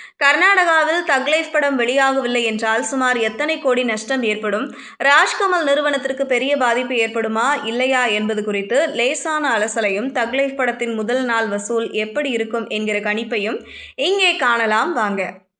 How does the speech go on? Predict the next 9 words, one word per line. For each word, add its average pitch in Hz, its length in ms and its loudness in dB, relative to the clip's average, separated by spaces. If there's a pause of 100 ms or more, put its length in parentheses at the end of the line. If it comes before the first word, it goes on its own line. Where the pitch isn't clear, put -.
(460)
மணிரத்னம் 370 600 4
இயக்கத்தில் 302 500 2
கமலஹாசன், 269 800 2 (100)
த்ரிஷா, 254 440 0 (220)
ஜோர்ஜ் 254 360 2
ஜார்ஜ், 240 440 2
சிம்பு, 254 420 0 (360)
அசோக் 285 400 0
செல்வன், 247 360 0